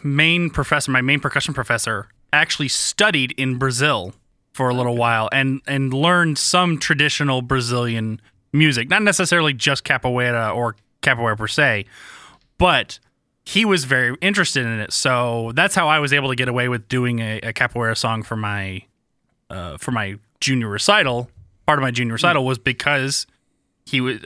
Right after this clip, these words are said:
Speaker 1: I, you know, did a lot of stuff with him. Um, so I've actually studied Brazilian percussion quite a,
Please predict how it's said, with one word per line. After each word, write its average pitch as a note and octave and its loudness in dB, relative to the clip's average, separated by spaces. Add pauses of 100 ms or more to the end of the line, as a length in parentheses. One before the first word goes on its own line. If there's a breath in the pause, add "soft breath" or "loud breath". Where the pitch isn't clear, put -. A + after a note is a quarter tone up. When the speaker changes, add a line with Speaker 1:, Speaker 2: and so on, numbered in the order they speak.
Speaker 1:
I, B2+ -4
you B2 -2
know, B2 -2
did B2 -6
a B2 -4
lot A#2 -2
of G#2+ -4
stuff A2+ -6
with E3+ 2
him. G#2 -2 (520 loud breath)
Um, B2+ 0
so C#3+ 0
I've D#3+ 4
actually F3 0
studied F#3 0
Brazilian C3+ 0
percussion G#2+ -4
quite B2+ -2
a, G#2+ -4